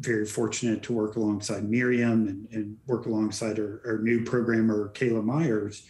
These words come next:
and really just trying to make sure that we are, you know, again, trying to provide that metaphorical megaphone so that we can hear perspectives, hear stories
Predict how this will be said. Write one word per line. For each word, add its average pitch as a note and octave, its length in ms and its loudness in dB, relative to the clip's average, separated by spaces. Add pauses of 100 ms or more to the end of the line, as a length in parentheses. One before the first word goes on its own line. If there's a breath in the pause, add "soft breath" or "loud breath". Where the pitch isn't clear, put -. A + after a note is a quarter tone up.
(580 loud breath)
and A2 340 0
really A#2+ 320 4
just A2+ 240 0
trying A#2 220 2
to A2 80 2
make A2 220 0
sure G#2+ 380 2
that G#2+ 200 -2
we A2 220 2
are, G#2+ 340 2 (160)
you A2 160 -4
know, G#2+ 160 2
again, A2 480 0
trying G#2+ 240 2
to G#2+ 60 0
provide G#2+ 460 -2
that G#2 180 -4
metaphorical A2 720 0
megaphone G#2 840 0 (500 loud breath)
so - 180 2
that A2 160 2
we A2 160 4
can G2+ 600 -2 (300)
hear B2 440 0
perspectives, A2 800 -2
hear A2+ 260 2
stories G#2+ 920 0